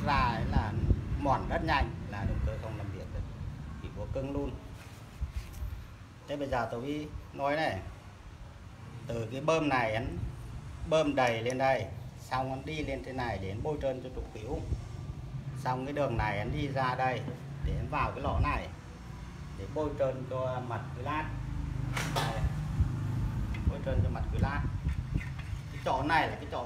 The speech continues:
cực kỳ quan trọng mà tất cả các người thợ là đều dính. Đây,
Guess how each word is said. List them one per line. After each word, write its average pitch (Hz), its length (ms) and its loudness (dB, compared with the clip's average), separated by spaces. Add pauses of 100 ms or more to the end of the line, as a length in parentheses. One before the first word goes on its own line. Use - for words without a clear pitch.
cực - 200 -6
kỳ 107 240 -2
quan 127 180 -2
trọng 113 140 -2 (1600)
mà 113 80 -2 (180)
tất 156 100 0 (100)
cả 131 240 2
các 139 160 2
người 147 100 2 (100)
thợ 120 140 4 (180)
là - 140 2 (180)
đều 135 140 0 (120)
dính. 120 100 0 (1300)
Đây, - 200 8